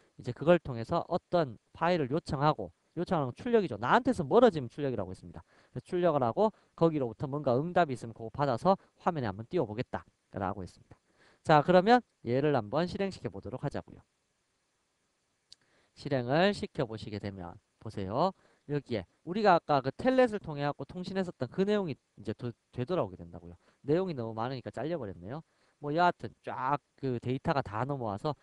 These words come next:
여기 화면에 뜨게 된다라는 뜻입니다. 그래서 이러한 통신법, 이거 소스 읽어오기 방식인데요.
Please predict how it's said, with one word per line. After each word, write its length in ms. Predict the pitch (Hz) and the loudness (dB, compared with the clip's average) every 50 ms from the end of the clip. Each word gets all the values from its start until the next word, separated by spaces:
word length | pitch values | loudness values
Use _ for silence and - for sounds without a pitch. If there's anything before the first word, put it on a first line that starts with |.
| _ _ _ | _ _ _
여기 200 | 120 117 107 113 | -12 -8 -8 -8
화면에 520 | 110 113 143 139 120 107 101 127 170 196 180 - _ _ _ _ | -6 -4 -4 -4 -4 -4 -2 0 0 0 0 -2 _ _ _ _
뜨게 240 | - 143 120 131 120 | -4 -2 0 0 0
된다라는 1000 | 131 127 131 120 123 104 90 - _ _ _ - - 90 80 87 98 127 156 | 0 -2 0 0 -2 -2 -2 -8 _ _ _ -16 -16 -14 -12 -8 -8 -8 -8
뜻입니다. 460 | 160 156 147 - - - - - - _ _ _ _ _ _ _ _ _ _ _ _ | -6 -8 -8 -8 -10 -18 -20 -20 -20 _ _ _ _ _ _ _ _ _ _ _ _
그래서 240 | - 247 254 247 208 | 4 4 6 6 2
이러한 420 | 170 175 208 233 262 269 262 233 | 2 2 0 2 4 4 4 2
통신법, 460 | - - 170 160 - 180 - 147 - 170 | 0 -6 -10 -8 -8 -8 -8 -8 -8 -4
이거 140 | 185 196 | -6 -6
소스 360 | 190 - 262 285 - - - 226 | -6 -6 -8 -10 -10 -6 0 2
읽어오기 640 | 220 208 190 - 220 247 202 214 185 156 139 127 | 2 4 2 2 0 -2 -2 -2 -2 -2 -4 -6
방식인데요. 680 | 120 123 117 117 - - 107 101 101 123 147 180 170 | -8 -10 -10 -10 -12 -12 -12 -10 -6 -2 -2 -2 -2